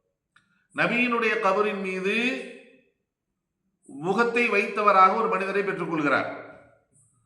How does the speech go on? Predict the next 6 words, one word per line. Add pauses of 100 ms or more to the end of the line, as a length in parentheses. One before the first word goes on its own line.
(320)
உடனே
அவருக்கு
இது
ஆச்சரியமா
இருக்கு.
ஏன்னா